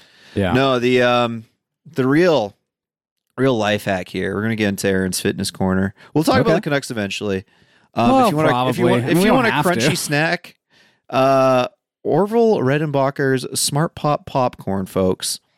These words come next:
Speaker 2: Ninety-four percent fat free. So an entire bag, an entire bag of Smart Pop, seventy grams.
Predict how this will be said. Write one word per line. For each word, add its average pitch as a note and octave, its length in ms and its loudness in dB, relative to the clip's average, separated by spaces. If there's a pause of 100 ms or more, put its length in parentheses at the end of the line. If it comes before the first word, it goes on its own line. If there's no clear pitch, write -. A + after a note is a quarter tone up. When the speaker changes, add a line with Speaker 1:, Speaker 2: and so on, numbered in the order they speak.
(680)
Speaker 2:
Ninety-four A3 420 0
percent F#3+ 320 -6
fat C#3+ 220 -2
free. G#2 220 -4
So - 120 -8
an C#3 40 0
entire B3 540 -2
bag, E3+ 680 -2 (340)
an B2+ 60 -10
entire G3 420 -2
bag F3+ 240 0
of D3+ 60 -2
Smart C#3 300 -2
Pop, G2 380 0 (240)
seventy G3 320 -2
grams. G2 480 -2